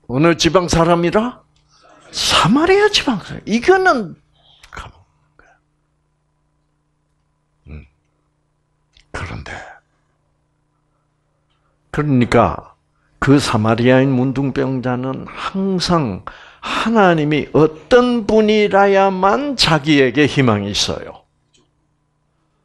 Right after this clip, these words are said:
철저히 은혜로 구원하시는 분. 철저히 아무런 조건도 걸지 뭐요?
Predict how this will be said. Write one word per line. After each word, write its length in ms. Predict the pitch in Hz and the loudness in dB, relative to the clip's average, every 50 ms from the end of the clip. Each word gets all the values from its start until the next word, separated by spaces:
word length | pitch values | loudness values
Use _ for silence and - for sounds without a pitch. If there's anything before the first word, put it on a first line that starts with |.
| _ _ _ _ _ _ _ _ _ _ _ _ _ _ _ _ _ _ _ _ _ _ _ | _ _ _ _ _ _ _ _ _ _ _ _ _ _ _ _ _ _ _ _ _ _ _
철저히 1600 | - - - - - 294 330 370 415 427 415 381 403 - - - - 302 294 294 285 277 277 285 294 302 311 320 - - - _ _ _ _ _ _ _ - - - - _ _ - | -2 -2 -2 -2 0 0 2 4 4 4 4 4 2 -2 -10 -4 0 2 2 4 2 2 0 2 2 2 2 0 -2 -6 -14 _ _ _ _ _ _ _ -20 -20 -20 -20 _ _ 0
은혜로 960 | 175 165 160 151 143 120 92 95 95 85 76 73 71 - - - - - - _ | 2 2 4 4 2 2 2 0 0 0 -2 -2 -4 -8 -10 -14 -18 -20 -20 _
구원하시는 800 | - - - - - - - - - - - - - - - - _ _ _ _ | -20 -20 -20 -20 -20 -20 -20 -20 -20 -16 -14 -14 -16 -16 -18 -20 _ _ _ _
분. 100 | - - _ _ - - - - - - _ - | -20 -20 _ _ -20 -20 -20 -20 -20 -20 _ -8
철저히 1000 | - - - - - 240 294 330 330 320 - - - 294 302 302 302 302 - - - | -6 -4 -4 0 2 2 4 4 2 0 0 0 0 2 2 4 2 0 0 -2 -6
아무런 960 | - - - - - - 370 381 392 415 427 403 403 403 392 370 370 349 330 - | -8 -6 -4 -2 2 4 4 2 2 0 0 0 2 2 2 0 0 -4 -6 -4
조건도 920 | - - - 175 - - - - 120 110 104 92 - 123 - 80 80 - | -2 0 0 0 0 -2 -8 -6 -6 -6 -6 -4 -2 0 0 0 -2 -2
걸지 440 | - - 123 120 113 98 - - 104 | -2 0 2 2 2 0 -4 -4 -2
뭐요? 380 | 95 90 92 101 - - - | -2 -2 -2 -2 -4 -4 -10